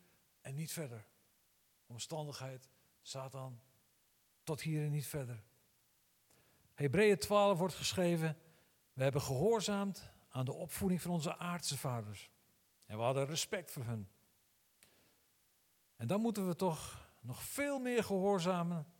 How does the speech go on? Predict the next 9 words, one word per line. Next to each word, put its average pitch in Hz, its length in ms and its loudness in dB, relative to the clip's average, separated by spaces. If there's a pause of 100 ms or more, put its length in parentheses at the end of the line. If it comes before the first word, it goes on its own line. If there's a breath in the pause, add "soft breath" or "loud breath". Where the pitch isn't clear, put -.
(140)
aan 156 140 -2
de 156 100 -2
opvoeding 165 580 0 (480 soft breath)
van - 180 -4
onze 156 280 -2
geestelijke 151 760 -2
vader. 120 600 2 (440 soft breath)
Onze 123 260 -4
ouders 170 680 -2